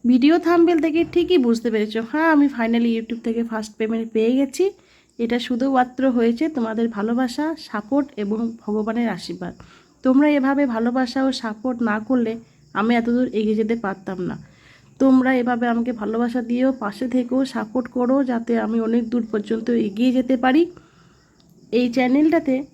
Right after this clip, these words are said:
আমার সব ভিডিওগুলোই কিন্তু ভগবানকে নিয়ে। তাই YouTube-এ ফার্স্ট পেমেন্ট পেয়ে প্রথমে আমি কান্দি দোহালিয়া কালী মন্দিরে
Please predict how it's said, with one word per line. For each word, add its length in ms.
আমার 260
সব 280
ভিডিওগুলোই 540
কিন্তু 240
ভগবানকে 580
নিয়ে। 280
তাই 140
YouTube-এ 340
ফার্স্ট 320
পেমেন্ট 300
পেয়ে 180
প্রথমে 440
আমি 200
কান্দি 320
দোহালিয়া 440
কালী 260
মন্দিরে 420